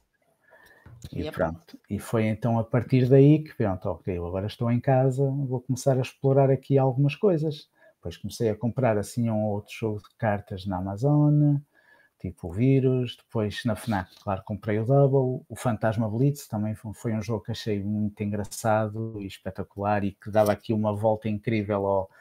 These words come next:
Speaker 1: ao cérebro por causa de, daquelas cartas dizerem qual é o objeto que tens que apanhar com a cor e a forma certa, mas às vezes há cartas que nem têm a cor nem a forma certa, tens de estar a pensar qual é o objeto que tens que apanhar, aquilo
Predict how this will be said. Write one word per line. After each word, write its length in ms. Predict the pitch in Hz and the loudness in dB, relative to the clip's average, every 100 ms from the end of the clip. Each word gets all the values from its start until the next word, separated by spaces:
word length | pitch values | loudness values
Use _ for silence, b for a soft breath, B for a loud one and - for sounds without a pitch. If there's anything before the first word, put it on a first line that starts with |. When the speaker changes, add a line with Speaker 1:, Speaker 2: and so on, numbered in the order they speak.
| B B - | B B -10
Speaker 1:
ao 80 | |
cérebro 560 | 104 - 123 113 104 101 | -6 -2 0 0 -4 -6
por 180 | - 113 | -10 -12
causa 380 | - 110 107 113 | -2 -2 0 -2
de, 80 | 107 107 107 104 101 98 98 - | -2 -4 -2 -4 -4 -6 -10 -14
daquelas 520 | 95 101 110 107 - | -10 -6 -2 -2 -4
cartas 600 | - 107 98 - 101 92 - | -2 -2 -2 -8 -10 -10 -12
dizerem 360 | 92 104 95 | -6 -6 -6
qual 220 | - 107 104 | -6 -4 -2
é 40 | |
o 40 | |
objeto 280 | 101 101 104 | -4 -4 -6
que 60 | - | -6
tens 140 | 107 - | -10 -8
que 80 | |
apanhar 560 | 107 - 104 110 95 - _ | -8 -4 -2 -2 -2 -6 _
com 180 | 104 98 | -8 -8
a 60 | |
cor 340 | 92 120 107 95 | -6 -4 -4 -4
e 180 | 92 98 | -8 -8
a 40 | |
forma 360 | - 98 95 92 | -4 -4 -4 -6
certa, 440 | - 113 117 - | 0 0 0 -6
mas 240 | 92 101 104 | -8 -4 -2
às 160 | 101 | -4
vezes 340 | 95 113 95 - | 0 0 0 -4
há 80 | 98 | -4
cartas 360 | 110 - 101 | -4 -4 -8
que 120 | - | -6
nem 100 | 110 | -6
têm 300 | 110 113 110 | -2 -2 -2
a 40 | 107 | -4
cor 240 | 123 110 | -2 0
nem 160 | 104 107 | 0 -4
a 40 | |
forma 340 | 107 113 104 107 | -4 -4 -2 -2
certa, 500 | - 123 107 - - b b b | 0 2 0 -6 -12 b b b
tens 100 | 120 | -8
de 60 | - | -2
estar 160 | 127 | 0
a 60 | 127 | 0
pensar 440 | 127 120 131 98 | -4 -4 -2 -4
qual 260 | - 113 113 | -4 -4 -2
é 320 | 113 107 107 - | -2 -4 -8 -10
o 100 | - 110 | -6 -4
objeto 280 | 107 113 | -4 -6
que 60 | 92 | -8
tens 120 | 101 - | -12 -10
que 60 | |
apanhar, 400 | 110 113 117 117 | -8 -4 -4 -4
aquilo 320 | 117 - 117 | -6 -6 -8